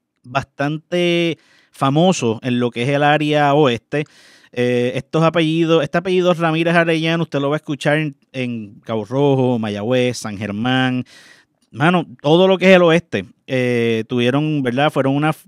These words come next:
familia bastante influyente, eh, a través de la historia del país, pero en este periodo de tiempo no la estaban pasando tan bien, o por lo menos, de acuerdo a lo, a la información que encontré,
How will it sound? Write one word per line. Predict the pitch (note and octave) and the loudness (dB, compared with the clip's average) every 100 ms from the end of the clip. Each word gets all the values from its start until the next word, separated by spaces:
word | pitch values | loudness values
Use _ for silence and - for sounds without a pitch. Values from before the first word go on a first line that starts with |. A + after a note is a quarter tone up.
| _ | _
familia | D3+ C#3 D3+ D#3 | -2 0 0 2
bastante | C#3 - C3+ C#3 D3+ | 0 -2 -8 -8 -10
influyente, | - C#3 C3+ D#3 D#3+ D#3+ C3 B2 _ | -4 0 2 0 -2 -6 -10 -10 _
eh, | A#2+ A#2 A2 G#2 G2+ F#2+ _ _ _ _ _ - | -12 -10 -8 -10 -10 -14 _ _ _ _ _ -10
a | |
través | A#2+ B2 C3 | -4 -2 -2
de | D#3 | -2
la | |
historia | C#3 C#3+ D3+ D3+ | -2 0 2 2
del | D3 | 2
país, | - C#3+ F3+ C#3+ - - - | -2 -2 -2 -2 -8 -14 -2
pero | A3 A#3+ F3+ F3 | 2 4 4 2
en | E3+ F#3+ | 0 2
este | A3 B3 B3 | 2 2 2
periodo | B3 A#3 A#3+ A#3 A3+ A3+ | 2 2 4 4 4 2
de | A3 | 0
tiempo | A3 A#3 A3 F#3+ D#3+ D#3 - _ _ _ - | -2 -2 -2 -4 -4 -2 -4 _ _ _ -10
no | D3+ F#3 | -2 2
la | G3 | 0
estaban | - E3 E3 D#3+ | 0 -6 -4 -4
pasando | D#3+ D3+ D#3 D#3+ D#3 D3+ | -8 -8 -6 -8 -8 -8
tan | C#3+ C#3 C3 | -8 -8 -4
bien, | C#3+ D3+ C#3+ - _ - | -2 -2 -4 -10 _ -14
o | C#3+ | -12
por | C#3+ C#3 | -10 -10
lo | D3 | -10
menos, | E3 G#3 G3 E3 _ _ _ _ | -10 -8 -8 -10 _ _ _ _
de | C3+ D3 | -8 -6
acuerdo | C#3+ D3+ D3 C#3+ C#3 | -4 -6 -6 -8 -6
a | D3 C#3+ C#3+ C#3+ | -6 -4 -2 -4
lo, | C#3+ | -4
a | C#3+ | -6
la | D3 | -8
información | C#3 C#3+ D3 E3 E3+ | -8 -8 -8 -10 -14
que | F#3 | -18
encontré, | F#3+ F#3 E3 F3 F#3 - | -14 -14 -12 -8 -8 -8